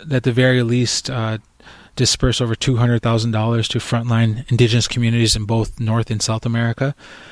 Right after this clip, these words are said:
to help them, um, with the effects of this pandemic. If you wanna help support us in that, we are trying to give out as much as we can. If you have the resources, I definitely check out the Indigenous Environmental Network,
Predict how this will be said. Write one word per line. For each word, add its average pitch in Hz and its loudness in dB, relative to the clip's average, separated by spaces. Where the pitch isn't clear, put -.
to - -8
help 113 0
them, 113 2
um, 113 -2
with 123 0
the 117 0
effects 110 0
of 107 -2
this 147 -2
pandemic. 120 -6
If 123 2
you 160 6
wanna 156 4
help 135 2
support - -2
us 131 -2
in 147 0
that, 165 0
we 123 4
are 113 0
trying 127 0
to 120 0
give 117 0
out 117 2
as 107 -2
much 113 -2
as 110 -2
we 113 0
can. 131 0
If - -12
you 123 -4
have 120 -6
the 120 -6
resources, 127 -4
I 127 -4
definitely 113 -8
check - -6
out 110 -2
the 110 -2
Indigenous 107 0
Environmental 107 0
Network, 117 -4